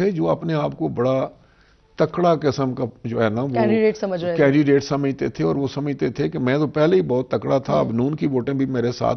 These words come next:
Speaker 1: होंगी, मैं तो छलांगे मारता हुआ जो असेंबली में पहुंच जाऊंगा।
Speaker 2: हम्म।
Speaker 1: लेकिन देखें उनमें से एक भी नहीं था
Speaker 2: हम्म।
Speaker 1: जो कि वो पोलिंग स्टेशन से भी बाहर निकला हो, इसलिए कि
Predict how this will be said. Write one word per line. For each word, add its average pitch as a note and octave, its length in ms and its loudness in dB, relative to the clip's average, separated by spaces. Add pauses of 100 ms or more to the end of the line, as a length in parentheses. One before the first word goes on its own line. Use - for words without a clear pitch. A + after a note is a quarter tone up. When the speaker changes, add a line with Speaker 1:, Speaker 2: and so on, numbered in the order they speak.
Speaker 1:
होंगी, A#2 200 -4
मैं C3+ 200 -4
तो - 200 -6 (160)
छलांगे C3 420 0
मारता B2+ 400 -2
हुआ A#2+ 260 -2
जो A2+ 120 -2
असेंबली A2+ 400 -2
में B2 120 -2
पहुंच B2 280 -6
जाऊंगा। G#2+ 280 -4
Speaker 2:
हम्म। F3+ 400 -10
Speaker 1:
लेकिन C3 280 0
देखें B2+ 240 -2
उनमें D#3 260 0
से - 260 -8
एक G3+ 340 2
भी E3 120 2
नहीं D3+ 160 2
था A#2 340 -4 (160)
Speaker 2:
हम्म। F#3+ 240 -6 (760)
Speaker 1:
जो C#3 220 4
कि D3 140 2
वो C3+ 380 2 (460)
पोलिंग D3+ 260 4
स्टेशन D3+ 340 0
से D3 160 0
भी C#3 60 2
बाहर A#2 260 -2
निकला G#2+ 280 -6
हो, - 120 -16 (1040)
इसलिए A#3 420 0
कि - 140 -10